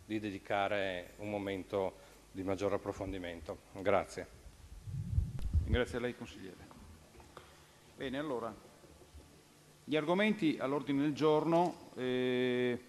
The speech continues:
Speaker 2: per quanto riguarda i lavori di questo Consiglio, saranno, eh, la proposta numero sette duemilasedici, approvazione del nuovo piano regolatore generale comunale,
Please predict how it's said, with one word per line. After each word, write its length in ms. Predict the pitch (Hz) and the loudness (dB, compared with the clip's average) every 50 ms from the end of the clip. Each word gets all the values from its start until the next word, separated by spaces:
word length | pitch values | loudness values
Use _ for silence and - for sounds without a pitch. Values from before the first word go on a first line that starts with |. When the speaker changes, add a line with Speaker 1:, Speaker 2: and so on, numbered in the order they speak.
| - - - - - - - | -18 -20 -20 -20 -20 -18 -16
Speaker 2:
per 100 | - - | -14 -4
quanto 200 | - 127 - - | -2 -2 0 2
riguarda 220 | 120 127 131 127 | 4 6 6 6
i 40 | 120 | 6
lavori 260 | 120 120 131 131 120 | 6 6 6 6 4
di 100 | 117 113 | 2 0
questo 260 | - 123 113 - - - | -2 -4 -4 -4 -6 0
Consiglio, 680 | 143 151 143 - - 139 135 131 131 135 143 147 151 - - - - - - - - - - - - - - - | 0 0 0 2 2 4 4 6 6 6 6 6 4 0 -6 -16 -20 -20 -20 -20 -20 -20 -20 -20 -20 -20 -20 -18
saranno, 840 | - - - 143 143 139 131 120 113 107 104 104 104 101 95 95 - - | -12 -2 2 6 8 8 8 8 6 4 2 2 0 0 -2 -4 -6 -4
eh, 500 | 120 120 117 113 113 113 113 110 110 110 | -2 0 2 2 2 2 2 2 2 2
la 120 | 113 123 120 | 2 2 2
proposta 420 | - 131 - - 160 160 - - 139 | 0 -4 0 4 4 4 4 6 6
numero 220 | 143 139 139 131 | 6 6 6 4
sette 280 | 123 - 147 135 131 120 | 4 2 0 0 2 2
duemilasedici, 640 | 120 120 123 113 113 - - 165 175 180 165 - 147 | 4 4 4 2 0 -2 0 0 0 2 2 0 0
approvazione 480 | 127 - 127 123 120 - - 143 135 | -2 0 0 0 0 2 2 4 4
del 100 | 127 120 | 4 4
nuovo 160 | 113 127 120 113 | 4 2 2 2
piano 280 | - 123 120 117 113 | 2 2 2 2 2
regolatore 500 | 107 110 107 110 110 110 - 127 117 117 | 0 0 0 0 0 0 0 0 0 2
generale 400 | 101 127 127 127 131 131 131 120 | 0 0 2 4 4 2 2 0
comunale, 600 | - 123 113 113 107 104 104 107 107 107 104 104 | -2 0 0 0 0 0 -2 -4 -6 -8 -10 -12